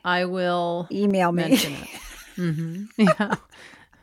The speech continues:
Speaker 2: Okay. That's it, Tig.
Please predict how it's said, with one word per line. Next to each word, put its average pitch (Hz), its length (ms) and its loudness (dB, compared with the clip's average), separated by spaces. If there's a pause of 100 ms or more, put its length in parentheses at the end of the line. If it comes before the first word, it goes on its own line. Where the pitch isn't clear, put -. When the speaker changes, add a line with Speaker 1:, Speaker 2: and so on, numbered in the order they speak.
(1300)
Speaker 2:
Okay. 247 880 6 (1200)
That's 466 200 2
it, - 160 6
Tig. 240 360 0